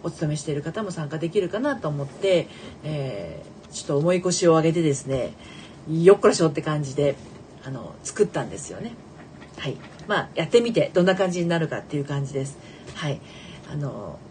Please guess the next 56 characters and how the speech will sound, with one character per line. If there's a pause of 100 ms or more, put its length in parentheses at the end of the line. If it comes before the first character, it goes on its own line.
大
所
帯
を
目
指
し
て
な
い
の
で、
本
当
に、
あ
の、
少
な
い
人
数
で (200)
密
に (120)
こ
う
ね、 (160)
絡
ん
で
い
け
た
ら
な
と
思
っ
て
い
て、 (440)
そ
れ
を (260)
一
月
十
九
日
か
ら
始
め
ま
す。